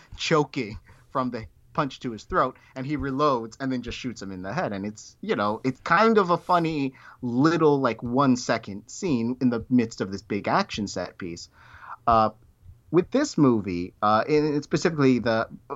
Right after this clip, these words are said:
but generally in John Wick, like, you know, it's fairly straightforward, good action, but, you know, like,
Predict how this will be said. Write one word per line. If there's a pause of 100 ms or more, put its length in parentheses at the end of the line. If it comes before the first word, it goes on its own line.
(100)
but
generally
in
John
Wick,
like,
you
know,
it's
fairly (160)
straightforward, (400)
good
action, (280)
but,
you
know,
like,